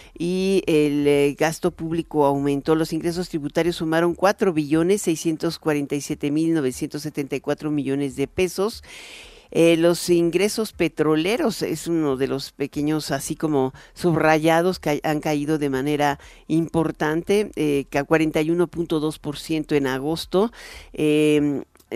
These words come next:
a ochenta mil ochocientos dos millones de pesos, afectados por menores precios del crudo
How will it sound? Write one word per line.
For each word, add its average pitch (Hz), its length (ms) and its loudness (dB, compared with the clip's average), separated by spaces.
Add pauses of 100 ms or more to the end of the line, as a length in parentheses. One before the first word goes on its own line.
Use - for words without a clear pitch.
(120)
a 151 180 4
ochenta 156 460 0
mil 170 300 4
ochocientos 156 560 -4
dos 151 180 -2
millones 151 400 0
de 156 100 0
pesos, 180 360 -2
afectados 160 480 -2
por 151 160 -6
menores 151 380 -2
precios 151 340 -6
del 147 180 -6
crudo 156 320 0